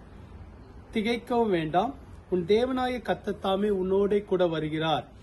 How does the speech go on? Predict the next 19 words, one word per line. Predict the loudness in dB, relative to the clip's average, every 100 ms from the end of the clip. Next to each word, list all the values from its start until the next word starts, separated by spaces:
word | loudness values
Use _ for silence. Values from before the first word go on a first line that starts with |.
| -20 -20 -20 -20 -2
அவர் | 0 2
உன்னை | 0 0
விட்டு | -2 -2 0
விலகுவதுமில்லை, | 4 4 2 0 0 0 0 -4 -8 -18 -4
உன்னை | 0 2 0 0
கைவிடுவதுமில்லை" | 0 2 2 4 4 4 2 4 4
என்று | 4 0 -4
சொன்னான். | -6 -6 -4 -2 0 -2 -2 -8 -20 -20 -20 -20 -10 -2
மோசே | 0 2 2 2 0 -6 -18 -20 -16 -4
இஸ்ரவேல் | -2 0 2 4 4
ஜனங்களை | 4 2 4 2 0
பார்த்து | 2 2 2 -2 -6 -6 -12
சொன்ன | -14 -2 0 2
ஒரு | 0 0
வார்த்தை | -2 -2 -4 -2
இது. | -2 0 -2 -4 -10 -12 -12 -6 2
மோசேயுடன் | 4 4 6 6 4 0 -2
காலம் | 2 4 6 4
முடிந்து, | 4 2 2 2 2